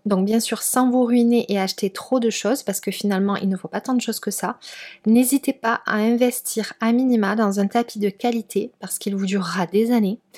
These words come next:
Certes, à l'achat, ça fait un peu mal, je vous l'accorde, mais en fait, vous allez le garder des années. Un bolster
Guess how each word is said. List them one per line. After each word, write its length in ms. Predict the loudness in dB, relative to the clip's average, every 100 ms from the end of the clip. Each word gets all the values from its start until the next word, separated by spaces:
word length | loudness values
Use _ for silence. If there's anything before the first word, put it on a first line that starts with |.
| -18 -18 -14 -8
Certes, 380 | -4 -4 -4 -4
à 100 | -2
l'achat, 420 | 0 0 0 -2 -4
ça 240 | -8 -6
fait 200 | -4 0
un 100 | 0
peu 140 | 2 2
mal, 280 | 4 2 -2 _ -4
je 160 | 0
vous 140 | 2 2
l'accorde, 480 | 2 0 -2 -2 -4 -14 -18 -10 -2
mais 100 | 0
en 60 |
fait, 160 | 2 0
vous 200 | -2 -2
allez 120 | 2
le 100 | 2
garder 320 | 2 0 -2
des 220 | 0 0 0
années. 240 | -4 -8 _ _ -20 -20 -18 -18 -20 -6 0
Un 100 | 2
bolster 520 | 4 2 0 0